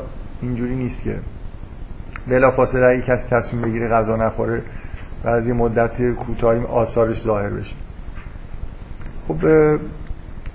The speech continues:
نکته اصلی ما، ما هممون غذا می‌خوریم. نکته اساسی به نظر من اینه که همه ما غذا می‌خوریم، ولی اگه ازتون الان من بخوام که یه به اصطلاح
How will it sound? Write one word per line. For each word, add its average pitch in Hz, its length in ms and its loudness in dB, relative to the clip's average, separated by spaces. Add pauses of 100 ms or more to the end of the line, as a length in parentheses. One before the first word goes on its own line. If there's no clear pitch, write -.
(2750)
نکته 175 300 4
اصلی 196 540 4
ما، 190 220 4
ما 208 140 8
هممون 202 400 8
غذا 175 320 8
می‌خوریم. 123 380 -8 (460)
نکته 143 260 -6
اساسی 131 640 -2
به 147 80 -8
نظر 127 300 0
من 131 180 -2
اینه 117 220 -8 (580)
که 156 60 -6
همه 156 360 0
ما 196 140 0
غذا 165 360 4
می‌خوریم، 143 560 -2
ولی 156 480 2 (160)
اگه 156 280 6
ازتون 127 600 0
الان 120 300 2
من 123 220 0
بخوام 123 360 2
که 127 140 -2
یه 120 340 2
به 113 240 -2
اصطلاح 117 480 2